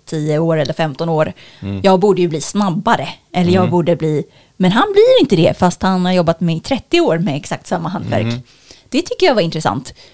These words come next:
Speaker 1: Och det är kanske så att man inte blir det.
Speaker 2: Det beror ju på vad man gör.
Speaker 1: Ja.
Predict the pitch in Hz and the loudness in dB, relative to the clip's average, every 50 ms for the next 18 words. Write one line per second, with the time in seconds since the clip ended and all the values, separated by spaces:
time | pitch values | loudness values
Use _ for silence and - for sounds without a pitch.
0 | _ _ _ _ _ _ _ _ - 196 180 214 220 262 262 269 311 269 262 262 | _ _ _ _ _ _ _ _ -6 -4 -4 -2 -2 -2 -2 -2 -4 -4 -2 -2
1 | 254 254 247 240 247 247 247 240 233 - - 233 196 214 262 302 285 220 175 139 | -2 -2 -2 -2 -2 -2 -4 -4 -4 -4 -4 -4 -2 -2 -2 -2 0 0 -2 -2
2 | - 180 - - - 110 104 107 95 98 107 110 110 - - _ _ _ _ - | -2 -6 -12 -14 -8 -4 -2 -2 0 0 0 0 0 -2 -8 _ _ _ _ -10
3 | - 104 107 101 98 98 95 90 92 92 90 90 90 90 90 90 113 139 135 85 | -6 -4 -2 0 2 0 0 2 0 0 0 0 -2 -2 -2 0 2 2 2 2
4 | 73 65 65 67 67 - - - - _ - 185 165 | -2 -4 -8 -12 -14 -16 -20 -20 -16 _ -8 -8 -8